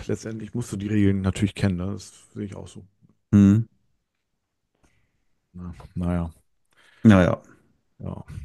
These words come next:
Speaker 2: So.
Speaker 1: Ja,
Speaker 2: Und
Speaker 1: können
Speaker 2: was
Speaker 1: wir noch
Speaker 2: kaufst du dir jetzt?
Speaker 1: Stunden
Speaker 2: Neues? Nix, ne?
Speaker 1: Neues? Nö,
Speaker 2: Nur
Speaker 1: also ich
Speaker 2: verkaufen. Chill Shift muss weg.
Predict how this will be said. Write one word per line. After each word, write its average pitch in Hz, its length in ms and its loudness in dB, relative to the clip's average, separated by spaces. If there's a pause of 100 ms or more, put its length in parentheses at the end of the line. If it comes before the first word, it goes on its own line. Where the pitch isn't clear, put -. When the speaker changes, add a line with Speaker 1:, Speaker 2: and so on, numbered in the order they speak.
(280)
Speaker 2:
So. 107 260 0 (220)
Speaker 1:
Ja, 113 80 -6
Speaker 2:
Und 82 60 -8
Speaker 1:
können - 20 -
Speaker 2:
was - 140 -4
Speaker 1:
wir 113 120 8
noch 101 60 2
Speaker 2:
kaufst 143 200 6
du 165 40 2
dir 156 140 4
jetzt? 170 200 6
Speaker 1:
Stunden 147 120 4
Speaker 2:
Neues? - 260 -2
Nix, 110 300 2
ne? 127 200 2 (920)
Speaker 1:
Neues? 139 500 -2 (180)
Nö, 95 520 -2
Speaker 2:
Nur 107 100 8
Speaker 1:
also 113 120 8
ich 117 120 4
Speaker 2:
verkaufen. 98 460 -4
Chill 147 260 4
Shift 170 300 2
muss 151 240 0
weg. 175 300 2